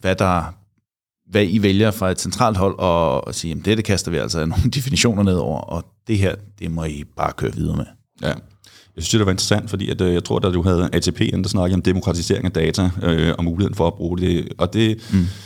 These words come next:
Speaker 2: det lyder jo rigtig, rigtig godt. Altså, vi kan jo rigtig godt lide, at folk får mulighed for at arbejde med data, og få, få dem brugt til noget, som reelt giver værdi, og ikke bare noget, som vi skal sidde og lave centralt for og definere alt for dem. Øhm, og det er jo, det er jo den ene side af balancen.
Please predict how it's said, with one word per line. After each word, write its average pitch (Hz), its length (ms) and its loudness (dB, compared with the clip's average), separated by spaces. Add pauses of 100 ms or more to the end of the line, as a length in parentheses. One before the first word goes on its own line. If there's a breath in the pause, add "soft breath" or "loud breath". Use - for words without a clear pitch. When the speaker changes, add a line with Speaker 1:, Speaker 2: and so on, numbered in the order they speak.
(220 loud breath)
Speaker 2:
det 101 80 0
lyder 113 240 2
jo 104 100 4
rigtig, 98 320 -2
rigtig 95 200 -2
godt. 87 400 0
Altså, 87 340 2
vi 95 60 -2
kan 110 100 2
jo 92 80 2
rigtig - 180 2
godt 95 160 2
lide, 101 200 0
at 101 80 -2
folk 101 200 -2
får 101 80 -2
mulighed 98 320 2
for 98 80 0
at 80 80 0
arbejde 95 320 0
med 92 100 -6
data, 82 380 0
og 87 180 -2
få, 87 340 -4
få 92 120 -4
dem 87 140 -4 (580)
brugt 98 240 0
til 113 120 4
noget, 90 240 4
som 98 100 0
reelt 95 220 0
giver 92 140 0
værdi, 98 420 0 (100)
og 82 80 2
ikke 95 120 0
bare 92 140 2
noget, 87 180 2
som 92 100 -2
vi 87 40 -4
skal 87 160 -6
sidde 87 160 0
og 87 40 0
lave 87 180 2
centralt 92 400 -4
for 90 80 -2
og 82 200 -2
definere 85 400 -2
alt - 140 -6
for 80 200 -4
dem. - 100 -4 (540 soft breath)
Øhm, 85 520 2
og - 100 -6
det 110 60 4
er - 20 4
jo, 117 40 2
det 117 60 2
er 127 40 4
jo 127 40 4
den 127 80 2
ene 131 100 4
side 131 120 -2
af 120 40 -4
balancen. 104 340 2